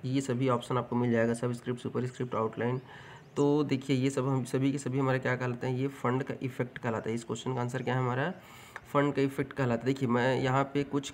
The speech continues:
का, अ, example के साथ बताता हूँ, सबस्क्रिप्ट क्या है। जैसे कि देखिए, अ, आप जैसे ट्वेल्थ लिखते हैं, तो ऐसे, ऐसे जो ट्वेल्थ के ऊपर जो टीएच लिखते हैं आप, वो हमारा सु-, सुपरस्क्रिप्ट कहलाता है। एच टू ओ में जब हम, अ, पानी का,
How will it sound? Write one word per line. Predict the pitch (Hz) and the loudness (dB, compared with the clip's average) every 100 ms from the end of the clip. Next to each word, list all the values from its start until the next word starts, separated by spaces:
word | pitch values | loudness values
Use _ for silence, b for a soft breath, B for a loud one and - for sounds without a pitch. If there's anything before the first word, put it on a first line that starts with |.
| 139 | 2
का, | 139 139 | 4 4
अ, | - 113 101 | 0 -6 -4
example | 135 127 120 117 131 | -4 0 0 2 -2
के | |
साथ | 131 | -2
बताता | 123 127 123 | 0 0 0
हूँ, | 131 | -2
सबस्क्रिप्ट | 127 127 - 131 - | -2 -6 -8 -14 -8
क्या | 123 123 | -2 0
है। | 123 | 0
जैसे | 120 120 120 | -4 -6 -6
कि | 120 | -6
देखिए, | 110 - 131 165 B B B B B - | -6 -4 -4 -4 B B B B B -4
अ, | 123 123 - | -2 -2 2
आप | 120 123 | 4 4
जैसे | 131 127 | 2 -2
ट्वेल्थ | 127 127 135 135 | 0 2 2 0
लिखते | 127 120 - 131 | -2 -4 -2 -2
हैं, | 127 | 0
तो | |
ऐसे, | 120 127 - | -2 -2 -4
ऐसे | 120 123 131 - - | -4 -2 -4 -4 -10
जो | 127 123 | -6 -4
ट्वेल्थ | 135 135 135 | 0 0 0
के | - | -4
ऊपर | 123 127 135 | -4 -2 -2
जो | 131 | -4
टीएच | - 135 135 123 | 0 2 2 0
लिखते | 120 - 131 | -4 -2 -2
हैं | 123 | 0
आप, | 120 135 - 139 | 0 0 -4 -4
वो | 131 | -2
हमारा | 127 123 135 | 0 0 -2
सु-, | - - | -6 -12
सुपरस्क्रिप्ट | - 131 123 120 - - - | -6 -2 0 0 -2 -12 -8
कहलाता | 113 101 - 107 | -6 -6 -6 -8
है। | 110 - B B B B - - - | -8 -12 B B B B -18 -14 0
एच | 131 139 - | 0 0 -2
टू | 143 - | -2 2
ओ | 139 | 4
में | 139 139 135 | 6 4 4
जब | 127 | 2
हम, | 131 131 | 2 0
अ, | 131 117 120 120 - | -2 -2 -2 -2 0
पानी | 117 127 139 | 2 2 2
का, | 139 131 131 135 | 0 0 0 -2